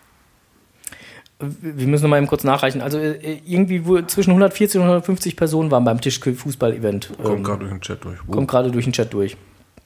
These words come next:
Speaker 2: Ja.
Speaker 1: Das ist eine Hausnummer. So.
Speaker 2: Ja.
Speaker 1: Jetzt gehen wir wieder zurück zu
Speaker 2: Geil.
Speaker 1: den, zu
Speaker 2: <laughs> Undercover immer in seine Events. Genau,
Speaker 1: Genau.
Speaker 2: die beiden aufeinanderfolgende Tage waren's gewesen.
Speaker 1: Genau, wo, da gab's ja ein Klebebildchen für.
Speaker 2: Gab's für jedes, gab's ein Klebebildchen.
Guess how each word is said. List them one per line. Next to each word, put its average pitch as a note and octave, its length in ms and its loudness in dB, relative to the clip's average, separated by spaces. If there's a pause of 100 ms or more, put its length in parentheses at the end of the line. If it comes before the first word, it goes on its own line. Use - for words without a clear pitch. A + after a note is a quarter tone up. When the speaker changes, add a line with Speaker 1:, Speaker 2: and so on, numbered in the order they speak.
(140)
Speaker 2:
Ja. F#2+ 180 -2 (360)
Speaker 1:
Das C3 160 0
ist D#3 140 -2
eine D3 100 2
Hausnummer. G#2 440 -2 (120)
So. G2+ 280 -4 (420)
Speaker 2:
Ja. A2+ 80 -4 (220)
Speaker 1:
Jetzt E3 200 -4
gehen G#3 100 2
wir G3 100 4
wieder F#3+ 160 4
zurück G3+ 260 2
zu G#3 80 2
Speaker 2:
Geil. F#3 100 4 (100)
Speaker 1:
den, E3+ 60 0
zu G3+ 120 4
Speaker 2:
<laughs> F3+ 1000 0
Undercover D#3+ 540 0
immer D3 220 2
in C#3 140 -2
seine B2+ 260 -2
Events. A#2+ 420 -6
Genau, A2+ 180 -4
Speaker 1:
Genau. D#3+ 120 4
Speaker 2:
die C3 60 4
beiden C3+ 320 0 (320)
aufeinanderfolgende B2 720 0
Tage C#3+ 300 -2
waren's D3+ 200 -2
gewesen. C#3+ 420 -6 (320)
Speaker 1:
Genau, A2+ 200 0
wo, A#2 100 0
da C3+ 180 -2
gab's B2+ 260 0
ja C3+ 120 4
ein B2 100 2
Klebebildchen C#3 540 -4
für. - 220 -4
Speaker 2:
Gab's A2 260 -2
für G2 120 -8
jedes, G2 240 -4
gab's F2+ 200 -6
ein - 60 -14
Klebebildchen. D#3 580 -2